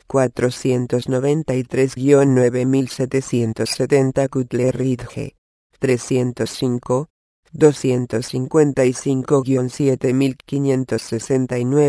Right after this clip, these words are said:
Metro Traffic Shoal Dade County Miami, trescientos cinco,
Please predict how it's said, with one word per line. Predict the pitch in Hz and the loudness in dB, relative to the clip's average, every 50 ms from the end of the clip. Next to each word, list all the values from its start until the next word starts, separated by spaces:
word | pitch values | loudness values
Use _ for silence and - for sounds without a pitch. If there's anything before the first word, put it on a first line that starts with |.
| 135 139 131 | 2 2 0
Metro | 127 131 139 131 - 131 135 131 117 | 2 0 0 0 0 0 0 0 0
Traffic | - - 127 123 - - 127 - - - - | -2 -2 -2 -2 -4 -6 -8 -8 -10 -14 -4
Shoal | - 143 131 123 117 120 120 120 | -2 0 2 2 2 2 0 0
Dade | 127 131 131 127 131 123 | 0 0 0 0 0 -2
County | - - 135 135 123 - 127 120 | 0 0 0 0 0 0 0 0
Miami, | 127 135 139 131 131 131 135 175 214 262 - _ _ _ _ _ _ _ _ _ | 2 2 2 2 2 2 2 0 -2 -4 -8 _ _ _ _ _ _ _ _ _
trescientos | - 127 123 120 - - 135 123 123 123 120 - 110 - | 0 0 0 0 -2 -2 0 0 0 -2 -2 -4 -6 -6
cinco, | - - 135 123 120 120 - - 127 131 156 | -4 -4 -2 -2 -2 -4 -2 -2 -2 -2 -4